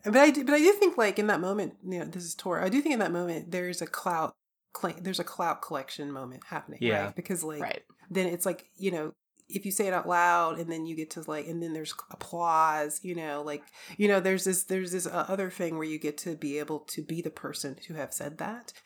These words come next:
Speaker 1: And I
Speaker 3: Right.
Speaker 1: do think there's a lot of performative allyship that can look, that can look like that, where it's like, okay,
Speaker 3: Yes.
Speaker 1: if it was,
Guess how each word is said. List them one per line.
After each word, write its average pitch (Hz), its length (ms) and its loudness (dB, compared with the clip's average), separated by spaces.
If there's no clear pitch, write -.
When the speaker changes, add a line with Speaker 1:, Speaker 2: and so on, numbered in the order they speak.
Speaker 1:
And 214 100 6
I 175 100 8
Speaker 3:
Right. 175 100 2
Speaker 1:
do 190 180 0
think 175 240 -2
there's 151 180 -4
a 147 80 -4
lot 143 220 -2
of 147 140 -10
performative 143 840 -10
allyship 156 680 -6
that 165 220 -6
can 151 240 -6
look, 147 220 -10
that - 140 -4
can 156 200 -6
look 139 160 -6
like 131 200 -10
that, - 240 -12
where 170 100 -8
it's - 160 -10
like, - 120 -6
okay, - 260 0
Speaker 3:
Yes. - 200 -12
Speaker 1:
if 180 120 -2
it 190 120 4
was, 165 260 -4